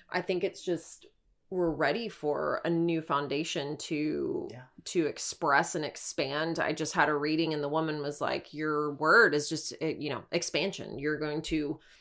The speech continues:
Speaker 1: expand wildly this year and just become so conscious and, like, move, you know, move up." And that's the other thing we've both realized, like, sure, we run a business,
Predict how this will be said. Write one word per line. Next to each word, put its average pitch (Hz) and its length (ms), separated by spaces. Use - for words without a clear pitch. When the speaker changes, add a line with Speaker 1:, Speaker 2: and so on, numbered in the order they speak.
Speaker 1:
expand 165 640
wildly 147 840
this - 300
year 147 560
and 147 460
just 170 220
become 160 400
so 151 340
conscious - 920
and, 151 160
like, 131 260
move, 156 640
you 165 120
know, - 340
move 160 320
up." 175 320
And 160 320
that's 330 220
the 247 80
other 254 180
thing 196 200
we've 165 160
both 190 240
realized, 156 480
like, 151 260
sure, 320 280
we 254 140
run 240 200
a 220 40
business, 170 580